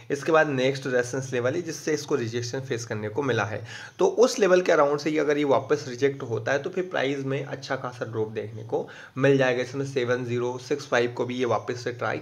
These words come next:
कर सकता है। नहीं रिजेक्शन फेस करने को मिला, तो वन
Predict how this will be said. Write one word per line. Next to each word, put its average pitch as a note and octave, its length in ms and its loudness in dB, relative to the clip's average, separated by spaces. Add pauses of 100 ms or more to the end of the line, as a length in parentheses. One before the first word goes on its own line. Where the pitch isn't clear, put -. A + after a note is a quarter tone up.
(120)
कर C3 140 6
सकता A#2 340 -6
है। A2+ 180 -6 (420)
नहीं E3+ 360 6
रिजेक्शन G3 460 2
फेस F#3 240 2
करने F#3 260 0
को F3+ 120 -2
मिला, F3+ 220 0
तो G#3 160 0
वन D3+ 400 2